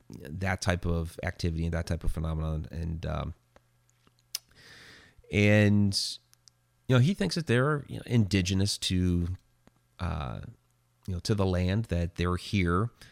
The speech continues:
that they're in such small numbers. You know, you think about it, even if they estimate, like, maybe a couple thousand, I guess. I'm not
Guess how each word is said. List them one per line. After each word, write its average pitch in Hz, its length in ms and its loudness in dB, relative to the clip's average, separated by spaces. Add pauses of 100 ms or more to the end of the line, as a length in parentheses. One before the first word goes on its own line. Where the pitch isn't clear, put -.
(140)
that 87 340 -2
they're 95 240 4
in 90 60 0
such - 280 0
small 98 340 4
numbers. 92 720 2 (380)
You 90 100 -2
know, 87 80 2
you 90 80 0
think 147 240 2
about 90 240 2
it, 95 40 2
even 117 240 2
if - 320 -2 (340)
they 113 240 4
estimate, 92 320 2
like, 85 160 0
maybe 85 180 0
a 82 40 -2
couple - 240 0
thousand, 87 360 0
I 95 60 0
guess. 95 380 -4 (220)
I'm 82 120 -10
not - 180 -6